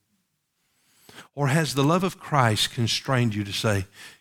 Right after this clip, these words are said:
"Yes, it's obvious what they're involved in, and those poor people need Jesus, and I'm the one who knows Jesus. It's my responsibility to love them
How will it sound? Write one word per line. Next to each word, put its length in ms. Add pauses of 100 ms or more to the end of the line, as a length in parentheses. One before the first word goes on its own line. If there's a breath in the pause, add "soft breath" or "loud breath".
"Yes, 340
it's 180
obvious 500
what 160
they're 140
involved 420
in, 240 (460 loud breath)
and 280 (380)
those 200
poor 280
people 520 (220 soft breath)
need 220
Jesus, 560 (220 loud breath)
and 160
I'm 300
the 80
one 240
who 140
knows 300
Jesus. 480 (220 loud breath)
It's 180
my 160
responsibility 920 (240 loud breath)
to 120
love 440
them 340